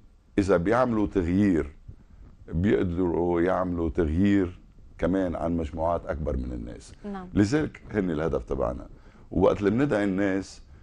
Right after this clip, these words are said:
Speaker 1: يعني، على، على ايفنت م-، من كالمسرح، مثل مسرح البلاي باك تياتر، وقت اللي ندعيهم، بس واحد يكون فوق الخمسين، فوق الستين بلكي،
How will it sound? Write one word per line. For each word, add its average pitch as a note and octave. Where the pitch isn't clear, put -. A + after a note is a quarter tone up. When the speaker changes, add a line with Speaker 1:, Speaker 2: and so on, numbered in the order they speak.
Speaker 1:
يعني، D#2+
على، D#2+
على D#2
ايفنت F#2+
م-، D#2+
من E2+
كالمسرح، F#2+
مثل D#2
مسرح E2
البلاي D2+
باك E2
تياتر، G#2+
وقت E2+
اللي F2
ندعيهم، G2+
بس C#3+
واحد C#3+
يكون A#2
فوق G#2
الخمسين، F#2+
فوق F2+
الستين F#2
بلكي، D#2+